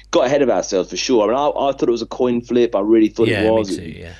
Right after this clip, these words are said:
Speaker 1: fifty fifty, but a lot of people very confident, and rightly so. You know, we've got a great team. We've played really well. We've won ten in a row. That's the one thing that's a bit of a shame. But, you know, we, we'll be back. We'll be back
Speaker 2: Yeah.
Speaker 1: for sure.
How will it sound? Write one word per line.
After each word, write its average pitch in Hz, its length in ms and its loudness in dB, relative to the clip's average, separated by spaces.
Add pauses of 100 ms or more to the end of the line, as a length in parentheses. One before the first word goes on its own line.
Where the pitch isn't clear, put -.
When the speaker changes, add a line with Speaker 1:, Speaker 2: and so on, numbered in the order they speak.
(160)
Speaker 1:
fifty 107 280 -4
fifty, 110 460 2
but 98 300 0
a - 280 -6
lot 131 100 2
of 123 60 -4
people 107 260 0
very 110 220 2
confident, 113 540 -2
and 117 320 -2
rightly 135 280 0
so. 139 260 0
You 110 180 2
know, 110 60 2
we've 110 80 0
got 113 80 2
a - 40 -2
great 113 260 -2
team. 117 340 2
We've 113 140 0
played 113 260 -2
really 104 140 0
well. 117 360 2
We've 104 140 -2
won 104 220 -6
ten 117 200 -4
in 104 100 -2
a 101 60 -2
row. 123 440 4 (460)
That's 147 240 -4
the - 120 -2
one 123 180 -2
thing 104 380 -2
that's 98 200 -2
a 98 60 -10
bit 101 100 0
of 92 80 -6
a 92 40 -2
shame. 90 520 -4
But, 101 300 -4 (320)
you - 100 2
know, 98 60 2
we, 139 140 4
we'll 160 200 4
be 98 100 -2
back. 76 340 -10
We'll 113 100 4
be 101 80 2
back 82 140 -6
Speaker 2:
Yeah. - 60 -16
Speaker 1:
for - 60 -18
sure. 80 280 -6